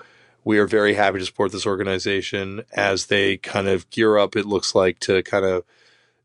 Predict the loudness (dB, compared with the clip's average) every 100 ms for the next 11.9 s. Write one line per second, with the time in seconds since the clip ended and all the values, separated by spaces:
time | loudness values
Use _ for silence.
0 | _ _ -2 0 2 2 2 2 2 0
1 | -2 0 2 0 -2 -4 -6 -8 -8 -8
2 | -6 -6 0 2 4 2 0 0 -4 -8
3 | -4 -2 -2 0 0 0 0 -2 -4 _
4 | _ _ _ _ _ _ _ _ _ 0
5 | 2 2 -2 -10 0 4 6 4 2 0
6 | -6 -8 0 4 4 2 -2 -8 -16 _
7 | _ -2 0 0 -2 -12 -14 _ _ _
8 | _ -2 2 2 2 0 0 0 0 2
9 | 0 -4 _ _ _ _ _ -4 0 2
10 | 2 -2 -6 -10 -8 -8 -10 -14 -12 -10
11 | -4 0 0 0 0 0 0 -2